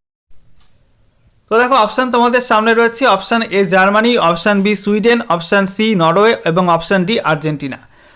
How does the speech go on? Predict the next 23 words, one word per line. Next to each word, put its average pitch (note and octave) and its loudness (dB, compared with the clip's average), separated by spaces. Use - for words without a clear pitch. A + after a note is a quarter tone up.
তো A3+ 0
দেখো, B3 0
এই A#3+ 2
প্রশ্নের A#3+ 0
সঠিক G#3 0
উত্তর A#3 0
হয়ে A3 2
যাবে G#3+ 0
অপশন G3 0
সি A#3 -2
নরওয়ে। G3+ 2
দাবা F#3 2
খেলোয়াড় A3+ 2
ম্যাগনাস F#3 0
কার্লসেন, F#3 0
তিনি F#3+ -2
কিন্তু F#3+ -2
নরওয়ের F3+ 2
একজন F#3+ -2
খেলোয়াড় E3 0
এবং F#3+ 0
তিনি G#3+ -4
সম্প্রতি G#3+ -2